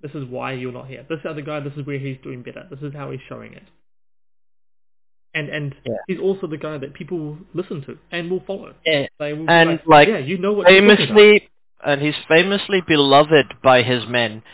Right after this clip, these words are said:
Speaker 1: Yes.
Speaker 2: P-, the reason why he felt confident coming back to Rome with his army, inf-, or infamously, <laughs> why he,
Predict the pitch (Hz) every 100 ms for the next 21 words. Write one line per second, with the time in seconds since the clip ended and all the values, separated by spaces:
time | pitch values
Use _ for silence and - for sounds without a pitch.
0 | - 127 - 143 131 - 156 170 185 196
1 | 196 175 165 160 - - 151 151 - 151
2 | 147 170 147 143 - 127 123 120 107 117
3 | - - 131 117 113 113 143 123 - -
4 | 113 113 113 117 151 135 - 131 131 117
5 | 127 127 - 117 113 - 117 156 151 -
6 | 180 165 160